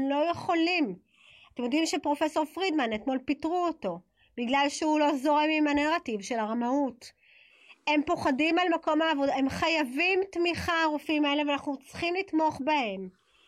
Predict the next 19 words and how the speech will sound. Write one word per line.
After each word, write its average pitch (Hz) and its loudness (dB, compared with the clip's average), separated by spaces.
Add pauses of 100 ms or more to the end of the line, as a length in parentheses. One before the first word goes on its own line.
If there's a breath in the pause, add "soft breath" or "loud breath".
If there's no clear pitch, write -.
(260)
ולצאת 262 -2
לרב-, 320 0
לרחובות 302 0
ולשטוף 294 -2
את 370 -6
תל 294 0
אביב 254 -4
מחר, 269 -2
היום 269 2
בערב 302 2
בשעה, 262 -2 (580 soft breath)
אה, 247 -2 (480)
שבע 262 -2
וחצי, 349 -2
נכון? 294 -2 (760)
שבע 302 0 (100)
וחצי 320 -2
בכיכר 262 -2
הבימה, 302 0